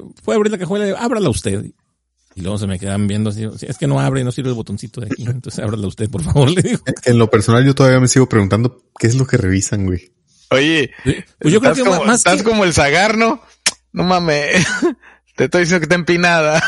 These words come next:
Speaker 1: Sí.
Speaker 3: <laughs>
Speaker 1: Te voy a
Speaker 3: Así
Speaker 1: decir que sí. Yo, yo creo que más que nada abusan que no te lleves a un, a un, a un
Speaker 2: Un
Speaker 1: cristiano,
Speaker 2: residente.
Speaker 1: güey, porque, ajá, porque yo he, he, he ido por cosas, por ejemplo, aquí en la casa de mi amigo Luis,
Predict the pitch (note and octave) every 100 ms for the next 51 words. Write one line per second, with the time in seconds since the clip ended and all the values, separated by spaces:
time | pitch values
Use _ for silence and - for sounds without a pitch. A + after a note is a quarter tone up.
0 | C6+ C6+ - C3 D#3 E3 C#3+ E4+ - _
1 | - - - D3+ - B3+ - F#3 F#3+ -
2 | F#3+ E3 A3 C4 B3+ C4+ B3+ - B3 B3
3 | A#3 A#3 G#3+ F3+ F#3+ G#3+ G#3+ G#3+ E3 F#3+
4 | - C#3+ D3 F3 F#3 E3+ C3 - B2 C#3
5 | B2+ - B2 C#3+ E3+ A#2+ C#3+ C3+ D3+ A#2+
6 | - _ _ _ _ B2+ F#3 F#3 F#3+ D#3
7 | D#3 C#3+ F3 F#3+ F#3+ - E3 E3+ E3+ F3+
8 | F#3+ D#3+ C3 D3+ E3 D#3+ B2+ C3 D3 C3+
9 | G#2+ C#3 D3 C#3 D3+ B2 C3+ C3+ D#3+ -